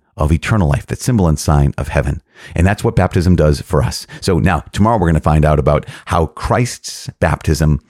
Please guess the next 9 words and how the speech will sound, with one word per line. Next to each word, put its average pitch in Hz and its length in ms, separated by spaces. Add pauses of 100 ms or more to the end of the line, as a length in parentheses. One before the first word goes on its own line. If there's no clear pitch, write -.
(260)
it 73 140
fulfills 101 580
all 117 380
of 85 200
the 98 160
other, 76 400
all 117 380
of 78 120
the 73 200